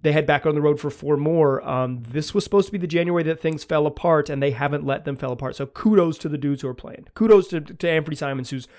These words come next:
who's really come into his own and been a reliable player, and to Naz, and to C J coming back rolling, and to Nurk, who's had five consecutive double-doubles. Like, props to these dudes. Props to the Blazers for figuring it out.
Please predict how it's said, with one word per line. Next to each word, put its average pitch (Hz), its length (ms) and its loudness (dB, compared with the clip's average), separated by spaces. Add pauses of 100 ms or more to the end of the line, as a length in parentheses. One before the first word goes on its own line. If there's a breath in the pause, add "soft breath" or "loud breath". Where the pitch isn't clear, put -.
(180 loud breath)
who's 135 180 -4
really 143 200 0
come 135 240 -6
into 135 220 -4
his 127 140 -4
own 120 200 -4
and 113 60 -6
been 120 100 -6
a 120 60 -6
reliable 117 360 -6
player, 123 300 -6
and 117 140 -10
to 123 60 -10
Naz, 123 440 -4
and 120 100 -4
to 123 80 -10
C 139 160 -10
J 127 160 -2
coming 127 260 -6
back 120 240 -8
rolling, 127 300 0
and 127 140 -4
to 131 80 -4
Nurk, 151 320 4 (300 loud breath)
who's 156 120 -2
had 139 140 -4
five 139 340 0
consecutive 131 640 -8
double-doubles. 127 540 -6
Like, - 160 -20 (640)
props - 320 -2
to 185 100 -6
these 151 180 -2
dudes. 131 280 -2
Props - 340 0
to 185 120 0
the 160 100 0
Blazers 147 340 2
for 151 100 -10
figuring 135 380 -4
it 123 80 -8
out. - 300 -12